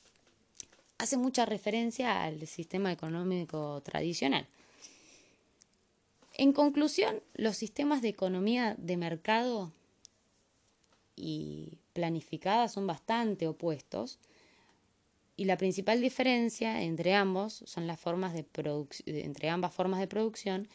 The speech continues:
radica en la importancia que le dan a la libertad y a la justicia,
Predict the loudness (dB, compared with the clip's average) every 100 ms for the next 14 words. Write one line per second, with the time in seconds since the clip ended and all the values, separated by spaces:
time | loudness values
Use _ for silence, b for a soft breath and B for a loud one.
0 | b b b b b b b _ 4 8
1 | 8 6 4 4 4 -2 -4 0 0 0
2 | -2 -4 -2 0 2 0 -2 -4 -2 -2
3 | -2 -4 -6 -6 -4 -2 -4 -4 -6 -6
4 | -8 -10 -10 -12 -14 -14 -14 -14 -16